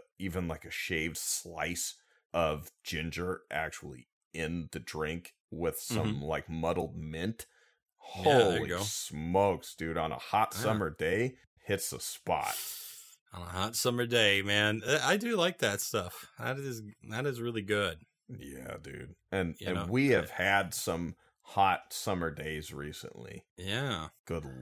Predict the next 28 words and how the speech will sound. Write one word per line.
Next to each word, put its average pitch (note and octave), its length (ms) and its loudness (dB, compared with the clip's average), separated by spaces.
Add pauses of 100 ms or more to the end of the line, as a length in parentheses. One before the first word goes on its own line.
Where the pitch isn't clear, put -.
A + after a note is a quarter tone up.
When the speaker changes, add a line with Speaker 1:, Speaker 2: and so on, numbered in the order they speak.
(160)
Speaker 1:
Lord. D2 500 -6 (160)
Like, G#2+ 160 4
Speaker 2:
Oh, G#2+ 120 6
Speaker 1:
how, F#2+ 160 8
Speaker 2:
yeah, F#2 100 6
it's A2+ 220 2
been A2+ 220 2
brutal. F#2 400 -2 (580)
Speaker 1:
how D#3+ 160 6
hot B2+ 240 6
has C3+ 140 -2
it C#3+ 120 -2 (220)
been A#2+ 200 4
down A#2 260 4
by A2 160 4
you? A#2 300 0 (220)
I - 40 -6
mean, G2 200 2
you're A2+ 160 4
in F#2 100 2
Speaker 2:
I E2+ 60 4
mean, A#2+ 160 6
it's, C3+ 160 2
Speaker 1:
Arizona, F2 220 6
Speaker 2:
it's - 100 0
Speaker 1:
so A#2 60 -2
it's A#2+ 60 0
Speaker 2:
regularly, G#2 960 4